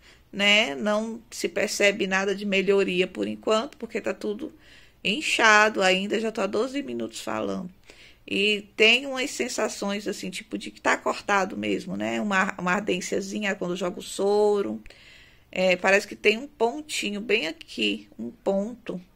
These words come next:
acho que é. Eu sinto um negócio que eu, eu até tentei arrancar ontem, pensando que fosse casquinha de sangue,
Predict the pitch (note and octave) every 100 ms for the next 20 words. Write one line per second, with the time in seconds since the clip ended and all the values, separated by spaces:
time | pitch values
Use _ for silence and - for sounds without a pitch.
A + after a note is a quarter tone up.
0 | - - - - - - C#4 G3 G3+ -
1 | - - - - _ - G3+ - B3 C#4+
2 | B3+ A3+ G3+ G#3 G#3 - G#3 - G3 G3
3 | G#3 B3+ C#4 D4 D4 B3+ G#3 - G3+ F#3
4 | F#3+ A#3 - - G#3 - G3+ - - -
5 | - A#3+ G#3 G#3+ G3+ - G#3 G#3 G3+